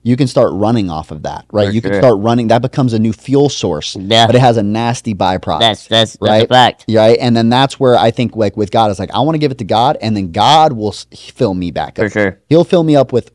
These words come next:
Speaker 1: the right fuel, with the right things, and making sure that my heart is centered in the right place, and I'm doing
Speaker 2: Mm-hmm.
Speaker 1: it for the right reasons, with the right intentions.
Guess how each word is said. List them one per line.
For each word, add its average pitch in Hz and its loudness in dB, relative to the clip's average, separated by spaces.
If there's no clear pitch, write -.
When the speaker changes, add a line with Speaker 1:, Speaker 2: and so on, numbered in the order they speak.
Speaker 1:
the 107 -6
right 113 2
fuel, 82 -4
with 92 -8
the 101 -6
right 113 0
things, 95 -4
and 101 -4
making 104 -4
sure 104 -2
that 95 -4
my 95 -6
heart 107 0
is 98 -8
centered 107 -6
in 95 -2
the 85 -4
right 98 -2
place, 90 -6
and 87 -8
I'm 110 -6
doing 101 -2
Speaker 2:
Mm-hmm. - -6
Speaker 1:
it - -10
for 90 -12
the 90 -6
right 92 -4
reasons, 98 -6
with 90 -8
the - -14
right 92 -4
intentions. 90 -6